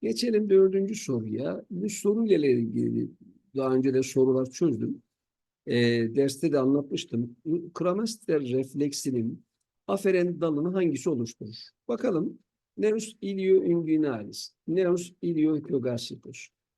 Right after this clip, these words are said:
C şıkkı nervus genitofemoralis'in ramus femoralis'i. D şıkkı nervus femoralis'in nervus saphenus'u. E şıkkı da nervus genitofemoralis'in ramus genitalis'i.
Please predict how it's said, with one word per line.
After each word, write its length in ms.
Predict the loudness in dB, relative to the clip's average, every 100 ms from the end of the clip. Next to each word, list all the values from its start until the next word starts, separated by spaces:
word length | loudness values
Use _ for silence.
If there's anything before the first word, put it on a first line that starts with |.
| _ -12 -2
C 240 | 0 0
şıkkı 420 | -4 -4 0 0
nervus 360 | 2 0 -4 -2
genitofemoralis'in 1120 | 0 0 0 0 2 2 0 0 -2 -2 0
ramus 380 | 0 2 0 -2
femoralis'i. 720 | -2 0 -2 -6 -8 -10 -10 -18 _ _ -6
D 180 | 0 0
şıkkı 600 | 0 -6 -6 -4 -2 -4 -2
nervus 360 | 0 0 -4
femoralis'in 920 | -2 0 2 0 -2 -4 0 2 0 -4 _ -2
nervus 400 | 2 4 2 0
saphenus'u. 640 | 0 2 0 -2 -8 -10 -12 _ _ _ _ _
E 180 | 2 4
şıkkı 340 | 2 -2 -2
da 100 | 0
nervus 320 | 2 4 2 2
genitofemoralis'in 1000 | 2 2 0 0 2 2 0 -2 -2 0
ramus 340 | 2 0 0
genitalis'i. 800 | 0 0 0 -6 -6 -10 -12